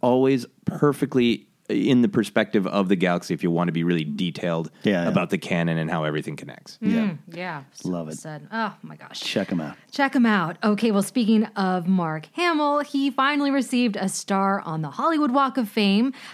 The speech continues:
Speaker 3: Uh, the legendary actor was honored in front of the Los Angeles El Capitan Theater. And other Star Wars personalities were in attendance, like Harrison Ford, Billie Lourd, uh, Carrie Fisher's daughter, Kelly Marie Tran, R two D two, and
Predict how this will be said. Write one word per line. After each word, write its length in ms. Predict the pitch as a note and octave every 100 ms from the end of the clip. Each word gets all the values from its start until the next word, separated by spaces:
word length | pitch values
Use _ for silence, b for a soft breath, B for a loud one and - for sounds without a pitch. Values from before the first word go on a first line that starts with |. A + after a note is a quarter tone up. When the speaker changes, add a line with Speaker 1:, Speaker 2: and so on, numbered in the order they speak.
| B
Speaker 3:
Uh, 160 | F#3
the 80 | F3+
legendary 500 | G3 G#3 A3+ G#3 G3+
actor 300 | E3+ F#3+ G3+
was 140 | F3+
honored 320 | - F#3+ F#3+ F#3
in 100 | F#3+
front 180 | F#3
of 100 | F3
the 100 | D#3+
Los 260 | E3 E3 -
Angeles 340 | C#4+ C4+ C4+ - B -
El 140 | A3+
Capitan 720 | A3+ - G#3+ G#3 A3 A3 G#3+
Theater. 560 | G3+ A3+ A3 G#3+ B3 E4+ - D#4+ C#4 B
And 280 | A3+ A3+ A3+
other 220 | D#4 G4+
Star 240 | G4 - C#4+
Wars 160 | C#4 C#4
personalities 640 | D4+ B3+ C4 C#4 F#4+ F4+
were 80 | C4+
in 80 |
attendance, 480 | A#3+ G#3 A3 D#4+ A4
like 260 | G#3+ E3 D#3
Harrison 340 | D3+ C#3 D#3
Ford, 460 | D3+ E4 D#4 D4 C#4 B B B
Billie 240 | F3 D#3+
Lourd, 500 | D#3+ G3+ A#3 A#3 A3+
uh, 180 | D3+ D3 C#3+
Carrie 160 | E3
Fisher's 340 | D#3 D3+ E3 D3
daughter, 360 | G3 F#3+ F#3+ - B B
Kelly 280 | - C4 B3+
Marie 300 | B3 A3 G#3
Tran, 640 | G3+ - C#4+ C#4+ C#4 C4+ B3+ -
R 100 | -
two 160 | - F3
D 160 | A#3+
two, 280 | B3+ C4 C4 - A#4 A4
and 140 | G4